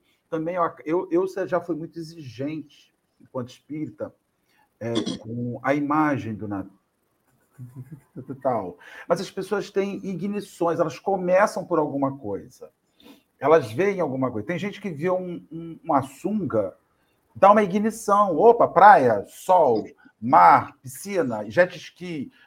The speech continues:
Pá, pá, pá. Opa, eu vou vestir. Então, assim, acho que a gente tá precisando estar, dar esses starts, sabe? Porque a, a,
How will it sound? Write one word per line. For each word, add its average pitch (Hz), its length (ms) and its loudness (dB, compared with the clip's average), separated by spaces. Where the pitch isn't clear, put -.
Pá, 160 120 4
pá, 156 120 0
pá. 156 360 6
Opa, 233 240 10
eu 147 60 4
vou 196 120 2
vestir. 190 420 -12
Então, 226 220 -2
assim, 220 240 -6
acho 185 220 -4
que 202 60 -12
a - 20 -10
gente 175 180 -18
tá 190 80 -8
precisando 156 880 -10
estar, - 600 -2
dar 180 260 2
esses 131 220 -12
starts, - 720 -12
sabe? 127 420 2
Porque 151 180 -6
a, 143 60 0
a, 135 320 -2